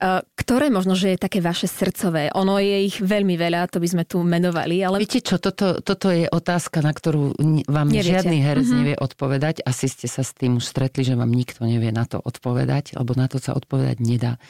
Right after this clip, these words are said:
Speaker 2: To sú tak, e, rozdielne žánre a tak rozdielne, e, nemôžem povedať, že dnes sa teším, pretože idem hrať toto a toto. To tak nefunguje.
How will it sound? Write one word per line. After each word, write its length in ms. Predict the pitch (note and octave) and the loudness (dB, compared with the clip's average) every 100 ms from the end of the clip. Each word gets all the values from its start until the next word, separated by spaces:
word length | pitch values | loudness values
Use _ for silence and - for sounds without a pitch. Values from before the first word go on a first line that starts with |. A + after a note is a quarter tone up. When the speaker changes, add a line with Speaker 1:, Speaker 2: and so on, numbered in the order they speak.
| - - | -20 -20
Speaker 2:
To 80 | - | -6
sú 160 | D3 C3+ | -4 -4
tak, 240 | - D3+ - - | -2 -4 -4 -18
e, 100 | - C3 C3+ - | -6 0 0 0
rozdielne 640 | C3 C3 C3+ D#3+ D3+ C3+ | 0 0 0 2 2 2
žánre 640 | A#2+ B2+ B2+ B2+ B2+ C#3 - | 2 0 2 2 0 -2 -2
a 100 | C3 | -8
tak 380 | - C#3+ - | -4 -6 -4
rozdielne, 580 | C3+ C3 B2 C#3 C#3 C3 | -4 -4 -2 0 2 2
e, 60 | B2+ - - - - | -2 -10 -20 -20 -4
nemôžem 580 | C#3+ D3 D#3+ F3+ D3+ C3 | 2 4 4 4 2 2
povedať, 560 | A#2+ C3 B2+ C3 A#2+ A#2+ | 2 0 2 0 0 -2
že 60 | |
dnes 260 | B2+ D3 - | 2 2 2
sa 80 | C3+ | -4
teším, 480 | - C3+ - B2 - - _ | -2 -2 0 -2 -2 -10 _
pretože 460 | - B2+ - B2+ A#2+ | -4 -2 -2 0 0
idem 220 | B2 A#2 | 2 2
hrať 420 | A#2 A#2+ A#2+ - | 2 0 -4 -8
toto 320 | - A2+ - | -8 -8 -6
a 80 | - | -8
toto. 400 | - - - A#2+ | -8 -10 -10 -14
To 140 | - - | -14 -8
tak 160 | G3+ F#3+ | -6 0
nefunguje. 640 | F#3+ - C#3 A#2 A#2+ | -2 0 0 0 -2